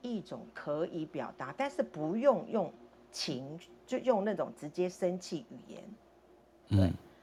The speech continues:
Speaker 1: 这个东西对我很重要，所以在那里还让我真正的接触到什么叫做心理学，或者一点点。对，
Speaker 2: 嗯。
Speaker 1: 然后再借由，这是第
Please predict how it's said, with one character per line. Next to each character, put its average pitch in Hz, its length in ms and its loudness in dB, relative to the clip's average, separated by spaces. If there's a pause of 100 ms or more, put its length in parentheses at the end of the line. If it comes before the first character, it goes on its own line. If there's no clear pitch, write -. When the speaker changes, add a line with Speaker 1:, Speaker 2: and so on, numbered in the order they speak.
(220)
Speaker 1:
这 277 120 6
个 196 180 2
东 214 140 2
西 208 100 -6
对 185 160 4
我 156 100 4
很 143 200 -6
重 131 200 -4
要， 135 220 -4
所 196 220 0
以 202 180 2 (260)
在 208 140 0
那 214 200 4
里 143 120 -4
还 - 220 -6
让 170 200 -2
我 135 80 -6
真 175 220 0
正 180 160 -4
的 139 80 -2
接 160 220 -4
触 156 120 -10
到 147 160 -6
什 131 160 -10
么 131 120 -8
叫 147 180 -4
做 139 160 -8
心 143 480 -12
理 135 160 -10 (540)
学， - 360 -12 (280)
或 165 100 0
者 - 80 -6
一 175 140 -4
点 143 320 -4
点。 151 180 -4 (800)
对， - 200 0
Speaker 2:
嗯。 101 60 4
Speaker 1:
然 87 80 6
后 113 160 -2
再 151 180 -2
借 139 280 -6
由， - 260 -12 (220)
这 175 100 0
是 170 140 -4
第 147 160 -12